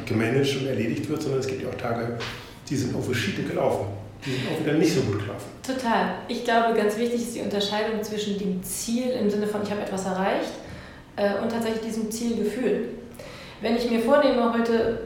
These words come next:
Speaker 2: hier einen Beitrag zu leisten und für meine Kinder da zu sein, dann ist operativ, will ich mal sagen, mein Ziel, dass wir dieses Interview führen und dass ich heute Nachmittag mit meinen Kindern auf dem Spielplatz bin.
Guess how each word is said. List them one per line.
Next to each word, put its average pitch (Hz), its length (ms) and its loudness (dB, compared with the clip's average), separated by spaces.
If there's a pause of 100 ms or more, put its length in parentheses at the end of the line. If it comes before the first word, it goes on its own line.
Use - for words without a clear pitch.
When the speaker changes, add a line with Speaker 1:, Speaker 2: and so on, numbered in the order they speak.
(240)
Speaker 2:
hier 247 160 6
einen 240 140 6
Beitrag 262 340 6
zu 247 120 -2
leisten 226 340 2
und 233 120 2
für 233 60 2
meine 214 220 2
Kinder 311 320 0
da 196 160 2
zu 208 180 -2
sein, 202 300 2 (580)
dann 202 160 4
ist - 300 2 (1400)
operativ, 220 600 8
will 262 60 8
ich - 80 8
mal 240 140 10
sagen, 220 220 10
mein 202 140 6
Ziel, 214 140 4
dass 190 160 2
wir 196 60 -2
dieses 190 240 0
Interview 226 340 4
führen 214 300 2
und 190 80 2
dass 185 160 -2
ich 190 60 0
heute 185 100 0
Nachmittag 190 340 -2
mit 185 80 0
meinen 180 140 -4
Kindern 247 220 0
auf 226 60 -2
dem 226 80 -4
Spielplatz 226 380 -4
bin. 233 160 -2